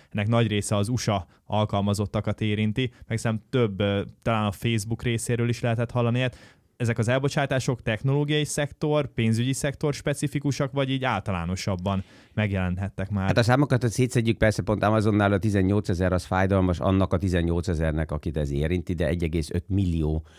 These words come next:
Speaker 2: ö, munkahelyet gyártott Amazon az elmúlt években,
Speaker 1: Ugye
Speaker 2: tehát
Speaker 1: az usa második legnagyobb foglalkoztatója.
Speaker 2: Relációba ez százalékokba kevés. A másik pedig, hogy, öm,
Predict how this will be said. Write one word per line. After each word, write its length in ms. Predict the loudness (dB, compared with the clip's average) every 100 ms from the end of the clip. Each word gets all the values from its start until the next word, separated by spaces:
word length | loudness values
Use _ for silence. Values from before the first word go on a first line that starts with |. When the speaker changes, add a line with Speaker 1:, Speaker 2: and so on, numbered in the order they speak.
| -20 -20 _
Speaker 2:
ö, 300 | -2 0 0 -4 -8
munkahelyet 840 | -4 0 2 4 4 4 2 2
gyártott 460 | 0 0 0 -2 0
Amazon 360 | 0 2 2
az 100 | 2
elmúlt 320 | 2 0 0
években, 320 | 0 0 2 2
Speaker 1:
Ugye 100 | 4
Speaker 2:
tehát 140 | 4
Speaker 1:
az 60 | 2
usa 180 | 2
második 420 | 2 2 0 -4 -2
legnagyobb 280 | -2 -2
foglalkoztatója. 840 | -4 -6 -6 -6 -8 -10 -8 -4 0
Speaker 2:
Relációba 1120 | 2 4 4 2 0 2 4 4 2 2 4
ez 180 | 2 0
százalékokba 840 | -4 -2 0 2 2 0 -2 -2 -2
kevés. 540 | -2 -2 -4 -6 -12 -4
A 100 | -2
másik 460 | 2 0 -2 -6
pedig, 380 | -2 0 0 -2
hogy, 420 | -8 -2 0 2
öm, 320 | 2 4 2